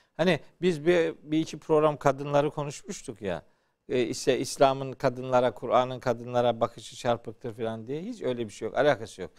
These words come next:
Bir kadının, Hazreti Hanne'nin duruşunu ümmete örnek olarak anlatıyor Allahu Teala. Bu hanım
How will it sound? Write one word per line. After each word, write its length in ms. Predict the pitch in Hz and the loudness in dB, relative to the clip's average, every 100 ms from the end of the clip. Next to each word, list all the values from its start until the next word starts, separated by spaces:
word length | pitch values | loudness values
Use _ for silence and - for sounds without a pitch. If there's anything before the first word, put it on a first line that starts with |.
| _ _ _ _ - | _ _ _ _ 4
Bir 200 | 180 147 | 4 6
kadının, 540 | 139 117 117 143 175 | 4 4 0 -2 -4
Hazreti 460 | 101 123 120 123 107 | 0 0 0 -2 0
Hanne'nin 640 | 123 123 117 143 180 185 _ _ - 104 | 0 0 -2 -2 -6 -10 _ _ -14 0
duruşunu 680 | 135 139 - 139 139 123 - _ _ | 4 4 2 0 2 2 0 _ _
ümmete 420 | 117 117 113 - 113 | -6 0 0 2 2
örnek 340 | 113 120 107 | 2 -2 -2
olarak 340 | 104 98 92 | 0 0 0
anlatıyor 460 | 95 92 90 - 90 | -2 -2 -6 -4 -4
Allahu 300 | 87 87 82 | -4 -6 -6
Teala. 360 | - 78 78 73 _ _ - - | -10 -12 -12 -20 _ _ -18 4
Bu 180 | 214 233 | 6 6
hanım 380 | 214 143 151 | 6 2 -2